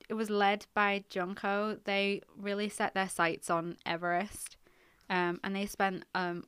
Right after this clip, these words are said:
a lot of years fundraising and trying to get sponsorship for a trip to Nepal. But they were frequently shot down by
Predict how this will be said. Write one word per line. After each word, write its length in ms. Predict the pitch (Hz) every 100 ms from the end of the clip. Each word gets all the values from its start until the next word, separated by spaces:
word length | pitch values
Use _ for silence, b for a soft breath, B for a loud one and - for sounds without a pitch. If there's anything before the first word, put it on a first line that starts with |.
| -
a 60 |
lot 240 | 190 185 185
of 180 | 180 -
years 540 | 175 175 170 170 - -
fundraising 800 | - 190 185 180 175 175 175 170
and 80 | 170
trying 220 | - 180
to 60 | 180
get 160 | 175
sponsorship 720 | - - 170 175 - - 170 -
for 140 | 160
a 40 | 156
trip 340 | - 185 - _
to 120 | - 170
Nepal. 520 | 170 - 180 165 175 b b b b -
But 100 | 202
they 100 | 208
were 100 | 208
frequently 460 | 226 214 214 196
shot 320 | 196 - 190 -
down 360 | 175 175 180
by 420 | 175 170 170 170